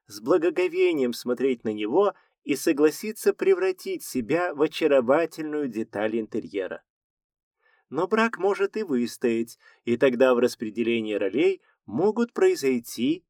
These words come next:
интересные перемены. По-прежнему будет доминировать идея господства и подчинения, потому что другой тип брака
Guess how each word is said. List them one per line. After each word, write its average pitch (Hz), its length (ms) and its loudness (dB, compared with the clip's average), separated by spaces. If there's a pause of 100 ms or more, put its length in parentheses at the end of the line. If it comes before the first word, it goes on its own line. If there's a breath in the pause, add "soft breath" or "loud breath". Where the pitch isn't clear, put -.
(120)
интересные 170 880 -2
перемены. 139 640 -6 (1200)
По-прежнему 113 640 0
будет 117 340 0
доминировать 117 640 -2
идея 110 320 -2
господства 117 920 -2 (220)
и 135 120 -6
подчинения, 127 880 -4
потому 107 420 -6
что 107 260 -2
другой 107 460 -2
тип 160 220 -4
брака 117 560 0